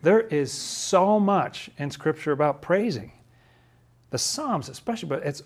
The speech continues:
all over the praises, praises, praises, praising the Lord, praising the Lord. There's just so much praising in, in the book. Let's look at some other passages, shall we, friends, the way we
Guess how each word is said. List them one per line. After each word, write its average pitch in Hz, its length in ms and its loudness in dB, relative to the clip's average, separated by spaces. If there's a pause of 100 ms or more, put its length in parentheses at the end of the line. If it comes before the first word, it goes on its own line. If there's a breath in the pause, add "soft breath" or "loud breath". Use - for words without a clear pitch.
all 233 360 0
over 214 260 4
the 135 140 -6
praises, 190 600 0
praises, 180 440 -4
praises, 139 260 -4
praising 170 380 -2
the 175 40 -8
Lord, 143 280 -4
praising 139 300 -6
the 139 40 -6
Lord. 113 140 -4 (400 soft breath)
There's 147 120 2
just 151 280 0
so 170 160 4
much 160 240 0
praising 139 580 2
in, 135 300 -4
in 147 160 0
the 139 80 2
book. 127 280 6 (520 loud breath)
Let's 214 320 8
look 170 200 8
at 156 80 6
some 147 220 -2
other 147 220 4
passages, 123 640 -2
shall 131 260 0
we, 139 100 2
friends, 156 380 0
the 139 80 -2
way 135 140 2
we 127 180 0